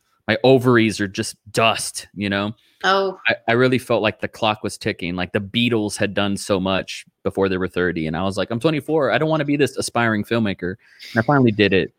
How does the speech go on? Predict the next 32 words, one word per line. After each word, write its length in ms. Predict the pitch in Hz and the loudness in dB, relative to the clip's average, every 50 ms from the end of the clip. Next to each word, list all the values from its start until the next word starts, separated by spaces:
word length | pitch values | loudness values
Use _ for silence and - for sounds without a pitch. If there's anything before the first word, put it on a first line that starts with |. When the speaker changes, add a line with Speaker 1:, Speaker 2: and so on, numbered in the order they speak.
| _ _ _ _ _ _ _ _ - | _ _ _ _ _ _ _ _ -2
Speaker 1:
And 200 | 110 107 104 107 | 0 2 2 4
I 60 | 113 | 4
look 200 | 117 123 117 - | 4 2 2 2
back 240 | - 113 117 110 - | 0 0 0 0 0
and 100 | 110 104 | 0 0
I 40 | 104 | 0
was 120 | 107 101 | 0 0
like, 140 | 113 107 - | -2 -2 -2
"I 40 | 117 | -4
was 140 | 147 151 - | -6 -6 -8
a 40 | |
fucking 360 | - - 113 107 - 90 95 - | -6 -4 -4 -4 -4 -6 -10 -8
punk. 380 | - - 131 113 82 - - - | -6 -6 -4 -4 -6 -8 -14 -20
I 40 | - _ _ _ _ _ _ _ | -20 _ _ _ _ _ _ _
was 100 | - 113 | -12 -10
a 60 | 107 104 | -10 -8
kid," 420 | - - 120 110 67 - - - _ _ _ _ _ _ _ _ _ _ | -4 -2 -2 -2 -2 -4 -6 -12 _ _ _ _ _ _ _ _ _ _
you 100 | - 95 | -4 -2
know, 240 | 87 90 101 107 101 | -2 0 0 0 0
and 100 | 85 107 | 0 0
I'm 80 | 110 104 | 2 4
thirty-two 420 | - 131 131 117 110 - 156 170 | 4 4 4 4 2 4 4 4
now 400 | 151 110 98 95 101 110 117 123 120 - _ _ _ _ _ - | 4 4 2 0 -2 -4 -6 -8 -10 -16 _ _ _ _ _ -2
and 500 | 110 107 104 101 101 101 98 98 92 - _ _ _ _ _ _ - | 0 2 2 2 2 0 0 -2 -6 -8 _ _ _ _ _ _ -8
I 60 | 95 | -8
still 260 | - - - 151 139 | -6 -2 2 2 2
feel 200 | 123 - 117 98 | 2 2 2 2
like 140 | 95 92 - | 2 0 0
a 40 | 92 | 0
baby. 480 | 90 110 123 120 92 69 55 - - 101 113 _ - | 2 2 2 2 0 -4 -8 -12 -14 -18 -20 _ -14
Like 120 | - - 92 | -8 -4 -2
I, 160 | 85 85 - | -2 -2 -2